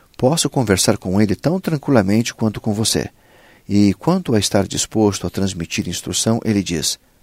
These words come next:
"Recebo liberalmente e dou liberalmente." Ele está disposto a responder a qualquer pergunta que lhe é proposta e fica contente quando lhe fazemos perguntas. Parece ser extremamente versado nas Escrituras,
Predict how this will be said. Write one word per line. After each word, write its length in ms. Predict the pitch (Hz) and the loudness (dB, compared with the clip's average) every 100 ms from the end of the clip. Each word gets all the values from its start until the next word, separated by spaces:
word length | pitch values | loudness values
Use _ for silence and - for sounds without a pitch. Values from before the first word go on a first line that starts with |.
| _ _ _ _ - | _ _ _ _ -6
"Recebo 540 | 120 107 147 139 135 | 0 2 2 0 0
liberalmente 720 | 123 156 139 107 104 107 - - | 0 2 2 2 2 0 -2 -2
e 100 | 107 | 0
dou 160 | 98 | 0
liberalmente." 760 | 98 95 95 90 76 78 - - _ _ _ _ - - | 0 2 0 0 -4 -6 -6 -8 _ _ _ _ -20 -6
Ele 180 | 101 | -2
está 200 | 101 98 | 0 0
disposto 540 | 95 90 - 131 123 110 | -2 -4 0 0 0 -2
a 20 | |
responder 500 | 101 - 95 95 104 - | -4 -6 -4 0 0 0
a 100 | 95 | -2
qualquer 540 | - 104 92 175 202 | 0 -2 0 -2 -2
pergunta 540 | 190 143 127 135 139 | 0 -2 0 -4 -4
que 80 | 127 | -2
lhe 100 | 107 | 0
é 40 | 104 | 2
proposta 600 | 113 - 113 - 69 - - - - - | 0 -2 -2 -2 -6 -8 -18 -20 -16 -6
e 120 | 98 | -4
fica 340 | - 143 - | 0 -2 0
contente 680 | 120 151 170 160 151 147 - | -2 -2 -4 -2 -2 -2 -4
quando 260 | - 117 110 | -4 -2 0
lhe 100 | 110 | -2
fazemos 420 | 104 101 95 98 | -2 -2 -2 -2
perguntas. 640 | 92 87 71 - - - _ _ _ _ - - _ | -4 -4 -8 -6 -6 -8 _ _ _ _ -20 -20 _
Parece 360 | 101 110 120 113 | 2 4 4 0
ser 280 | - 107 - | 0 0 -2
extremamente 640 | 101 - 165 151 139 - | -6 -2 -2 -2 -4 -4
versado 500 | - 90 - 131 123 | -4 -2 2 2 2
nas 200 | 107 101 | -2 -2
Escrituras, 720 | 104 - 120 104 87 64 - | -2 -4 -4 -2 -2 -2 -6